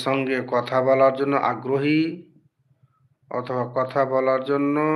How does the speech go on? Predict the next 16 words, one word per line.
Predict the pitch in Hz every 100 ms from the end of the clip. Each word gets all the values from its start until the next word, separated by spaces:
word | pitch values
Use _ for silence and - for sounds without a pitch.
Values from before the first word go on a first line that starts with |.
| 160 160 _ _ _ _ _ _ _ _ _ _ _ _ _
অপেক্ষায় | 139 135 156 151 - 170 170
রয়েছি। | 160 143 127 - 110 98 110 - _ _ _ _ _ _ _ _ _ _ _ -
তাই | 135 139 143 151 160 156 -
আমার | 131 135 131
প্রিয় | 151 143 139
দিনী | 135 131 120
ভাই | 135 139 -
সকল, | 156 156 123 123 - - _ _ _ _ _ _ _ _ _ -
আপনারা | 123 131 139 139 131 -
কে | 165 196 202
কোথায় | 170 156 165 156 - 120
আছেন, | 127 - 147 147 156 160 - _ _ _ _ _ _ _ _ _ _ _ _ _ _ _ 139
তাড়াতাড়ি | 139 143 147 151 151 113 123
আসেন, | - 151 160 160 - _ - 131
লাইভে | 139 135 135 123
যুক্ত | 127 -